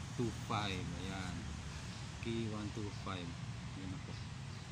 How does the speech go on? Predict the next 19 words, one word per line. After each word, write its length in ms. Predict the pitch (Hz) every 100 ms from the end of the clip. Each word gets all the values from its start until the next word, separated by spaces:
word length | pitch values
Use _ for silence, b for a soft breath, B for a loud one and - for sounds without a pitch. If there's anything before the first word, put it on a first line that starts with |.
| - - - - - -
Yan 100 | 113
na 80 | 113
po 40 | 117
ang 60 | 113
itsura 240 | 104 110
niya 140 | 107 98
after 180 | - 104
three 300 | 95 101 104
years. 100 | 95 -
Okay 240 | 131 170
pa 80 | 170
naman 240 | 170 170 165
po 160 | 160
siya. 220 | 151 147 151 - - - - - - - - - - - 107
Hmm. 200 | 104 101 - - 120
Wala 80 |
po 160 | 123 131
ako 140 | 123
naging 640 | 127 123 123 120 120 117